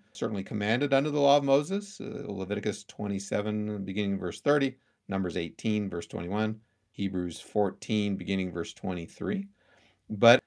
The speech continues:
you know, the old covenant, the old law, the law of Moses has been, you know, superseded, if you will, done away with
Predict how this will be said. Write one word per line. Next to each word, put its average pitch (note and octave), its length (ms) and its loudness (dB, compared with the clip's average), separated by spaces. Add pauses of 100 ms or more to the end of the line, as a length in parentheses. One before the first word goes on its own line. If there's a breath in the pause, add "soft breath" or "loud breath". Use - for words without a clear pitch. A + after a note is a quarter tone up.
(120)
you G2+ 80 -8
know, F2+ 140 -4
the F#2 120 -6
old A#2 320 2
covenant, B2 600 2
the F#2 160 -8
old G2+ 260 -4
law, A2 500 6
the F#2 160 -6
law F2+ 220 2
of D#2+ 60 -6
Moses A2 480 -4
has G2 160 -4
been, F2 360 -6
you F2+ 120 -10
know, E2 120 -14
superseded, G#2+ 920 -6
if F#2+ 140 -8
you G2 80 -4
will, A2 160 0
done G2 180 -2
away F#2 220 -2
with F#2+ 160 -6